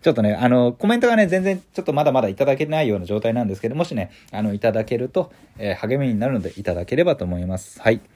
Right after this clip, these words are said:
えー、今日の陰キャの語りは以上になります。えー、楽しんでいただけたらフォローをよろしくお願いします。えー、それでは、口下手な陰キャは語りたい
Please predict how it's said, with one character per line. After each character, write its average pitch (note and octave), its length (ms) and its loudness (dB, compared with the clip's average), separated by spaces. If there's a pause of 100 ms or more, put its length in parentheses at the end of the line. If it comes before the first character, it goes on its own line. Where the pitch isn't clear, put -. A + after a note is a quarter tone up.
(760)
え F#2 300 -2
ー、 - 40 -8
今 F3 140 8
日 B2+ 80 0
の F#2+ 60 -4
陰 G#2 140 -2
キ G#2+ 100 0
ャ - 20 2
の A#2 80 -2
語 B2 220 0
り D#3+ 80 2
は D#3+ 120 0
以 A2+ 80 -4
上 C#3 120 2
に C3 80 -2
な B2+ 60 0
り C#3 80 -2
ま C#3+ 100 0
す。 C#3 100 -8 (240)
え G#2 120 -6
ー、 - 60 -10
楽 A#2 160 -4
し C3 120 -6
ん A#2+ 40 -4
で A2 80 -2
い G2 60 -4
た C3+ 100 0
だ F#3 100 0
け G3+ 100 -2
た A3+ 80 2
ら E3 160 -2
フ - 120 -2
ォ - 20 4
ロ G2+ 80 2
ー - 40 0
を D#3+ 160 4
よ G#2 100 2
ろ F#2+ 80 0
し - 80 -12
く - 60 -10
お G2 40 -4
願 G2 220 0
い G2+ 40 0
し - 120 -8
ま C3+ 100 0
す。 - 120 -14 (420)
え G#2+ 800 2
ー、 - 0 - (220)
そ - 160 -2
れ D#3+ 80 2
で F#3 60 6
は、 D3 180 4 (640)
口 G#2+ 220 -2
下 G#2+ 120 2
手 G2 80 -2
な F#2 60 0
陰 F#2+ 100 -2
キ F2+ 120 -6
ャ - 20 -10
は D#2+ 80 -12
語 - 280 -2
り E3+ 60 -4
た G3 120 4
い C#3 100 -2